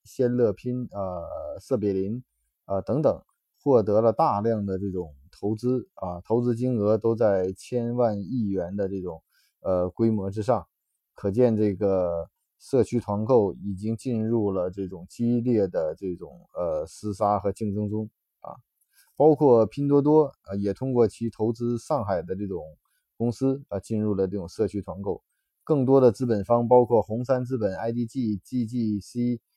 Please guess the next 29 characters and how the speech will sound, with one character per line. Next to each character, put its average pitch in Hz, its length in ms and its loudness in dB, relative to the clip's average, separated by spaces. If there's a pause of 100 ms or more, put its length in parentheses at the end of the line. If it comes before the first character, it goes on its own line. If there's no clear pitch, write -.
(280)
呃， 101 400 2
金 127 180 -4
沙 127 160 4
江 131 240 2
等， 90 300 -4
都 151 240 4
在 117 180 0
涉 117 380 2
足 104 240 -6
这 113 120 0
个 101 120 0
领 98 80 -2 (100)
域 95 220 -10 (220)
啊。 - 80 -14 (240)
目 165 220 -2
前 104 540 -4 (340)
全 127 460 0
国 117 240 2
大 127 240 2
约 117 100 2
有 104 160 2
数 135 280 -4
百 90 360 -4
家 131 280 4
社 113 260 2
区 107 240 -6
团 92 300 -12
购 92 180 -6 (560)
啊。 85 220 -12